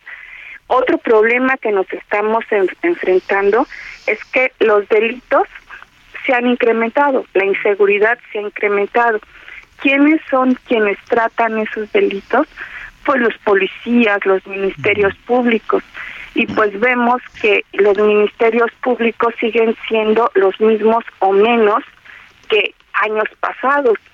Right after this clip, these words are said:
Entonces las cargas de trabajo pues son, son indecibles, ¿no? O sea, se necesitan más, eh,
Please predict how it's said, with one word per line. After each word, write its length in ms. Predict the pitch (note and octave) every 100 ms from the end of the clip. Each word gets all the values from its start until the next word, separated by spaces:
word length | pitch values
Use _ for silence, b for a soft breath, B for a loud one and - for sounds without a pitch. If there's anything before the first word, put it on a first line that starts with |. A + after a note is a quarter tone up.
| _
Entonces 480 | - G3 A3 A3 B3
las 140 | A3 G3+ G3+
cargas 360 | A3+ A3+ B3 A#3+
de 100 | G#3
trabajo 640 | - G3+ G3 G#3 - B3+ -
pues 160 | G#3 G3
son, 260 | - G#3+ A3 B B B B B B - - - - -
son 180 | C4 C4+
indecibles, 840 | C#4+ B3 G#3 - E4+ F#4+ B3 G#3+ - -
¿no? 300 | G#3 C4 C#4+
O 60 | A3
sea, 240 | A#3 A3 - -
se 100 | G#3+
necesitan 840 | G#3 G3+ G#3 G3+ C#4+ D#4 A#3 G3
más, 260 | G3+ G#3+ C4 - _
eh, 260 | G3+ F#3+